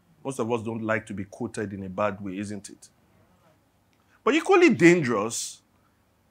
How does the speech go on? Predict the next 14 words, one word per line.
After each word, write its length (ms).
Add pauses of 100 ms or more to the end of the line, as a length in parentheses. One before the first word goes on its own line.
(160)
um, 520
equally 500
dangerous 420
with 100
the 160
misattributed 840
quotes 400 (100)
are 360 (540)
the 120
misapplication 1040 (180)
of 140
a 60
good 200
quote. 300